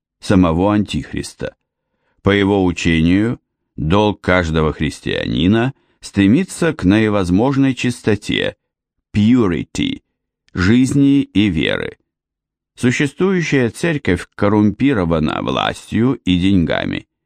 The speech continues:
Её место должны занять независимые общины,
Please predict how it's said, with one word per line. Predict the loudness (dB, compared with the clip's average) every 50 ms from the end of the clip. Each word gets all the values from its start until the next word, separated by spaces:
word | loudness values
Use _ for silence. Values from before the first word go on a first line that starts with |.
| _ _ _ _ _ -16 _ 0
Её | 0 2 2 2 2
место | 0 0 0 -2 -4 -4 -4 -2
должны | -2 0 0 0 2 2 2 2
занять | 0 0 0 2 2 0 -2 -2 0
независимые | 0 0 2 2 0 0 0 0 0 -2 -2 -4 -4 -2 -2 -2
общины, | -2 -4 -6 -6 -8 -10 -8 -2 -2 0 0 0 0 -2 -4